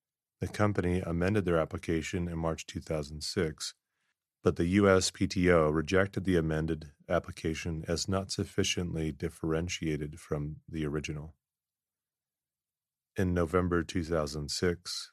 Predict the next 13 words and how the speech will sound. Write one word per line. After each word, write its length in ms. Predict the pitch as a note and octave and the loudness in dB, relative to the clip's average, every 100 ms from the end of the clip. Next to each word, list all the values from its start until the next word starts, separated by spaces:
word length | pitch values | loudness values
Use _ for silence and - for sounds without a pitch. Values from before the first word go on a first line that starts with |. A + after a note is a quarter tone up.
| _ | _
the 80 | D#2+ | -6
application 600 | C#2+ F2 - D#2+ - D#2+ | -6 -8 -8 -8 -6 -8
was 200 | D2+ - | -8 -6
marked 300 | D2+ D2 - | -8 -8 -10
as 260 | D2 C#2 - | -10 -10 -10
abandoned. 480 | D#2 D2+ D2+ D2 - _ _ _ _ _ _ _ _ _ _ _ _ _ _ _ _ _ _ _ _ _ _ _ _ _ _ - | -10 -10 -10 -12 -18 _ _ _ _ _ _ _ _ _ _ _ _ _ _ _ _ _ _ _ _ _ _ _ _ _ _ 0
As 160 | F#2+ F#2+ | 2 4
of 120 | F2+ | 2
September 460 | - - - F#2+ F2 | 2 0 2 2 0
twentieth, 540 | - F#2 F2+ E2+ - | 0 2 2 0 -2
two 180 | - F2+ | -2 -2
thousand 520 | - E2 D#2 D#2 D2+ | 2 0 0 -4 -6
five, 600 | F#2+ F2+ D#2+ D#2 D2+ | 0 2 2 0 -4